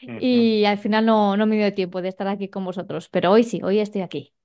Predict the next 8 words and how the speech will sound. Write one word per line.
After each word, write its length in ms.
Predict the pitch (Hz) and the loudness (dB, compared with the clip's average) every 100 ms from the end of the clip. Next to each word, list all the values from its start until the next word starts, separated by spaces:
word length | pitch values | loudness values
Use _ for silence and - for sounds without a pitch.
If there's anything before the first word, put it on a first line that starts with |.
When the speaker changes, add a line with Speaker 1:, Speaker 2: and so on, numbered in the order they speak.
| _ _ - | _ _ -6
Speaker 1:
Estupendo. 800 | 127 - 127 120 117 98 95 - _ _ _ | -4 -2 -2 0 0 0 -6 -8 _ _ _
Bueno, 320 | 127 139 131 123 | 0 2 2 0
pues 500 | 127 123 120 120 117 | 2 2 2 0 2
vamos 540 | 139 147 151 143 - | 2 4 0 0 -4
directamente 720 | 131 127 123 135 151 156 175 170 | -2 -2 0 0 0 -6 -6 -6
porque 340 | 139 123 127 | -8 -8 -8
tenemos, 540 | 120 120 131 139 131 - | -6 -4 -2 -2 -2 -4
eh, 840 | 120 113 113 110 107 104 101 98 | -2 0 0 -2 -2 -4 -6 -10